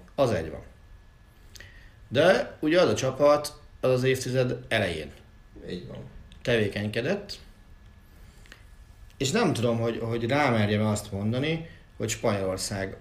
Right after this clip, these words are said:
Speaker 1: az a csapat, amelyik nálam, ö, az á-, a kétezertízes évek legjobb válogatottja volt.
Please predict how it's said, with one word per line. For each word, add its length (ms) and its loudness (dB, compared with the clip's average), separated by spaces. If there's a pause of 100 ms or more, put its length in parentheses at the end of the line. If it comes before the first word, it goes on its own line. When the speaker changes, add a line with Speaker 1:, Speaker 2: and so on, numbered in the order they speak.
Speaker 1:
az 140 -4
a 60 -6
csapat, 360 -6
amelyik 460 -2
nálam, 460 -6 (1800)
ö, 720 -2
az 100 -2
á-, 240 -2
a 180 -8
kétezertízes 460 -2
évek 160 -2
legjobb 300 -2
válogatottja 400 -6
volt. 220 -10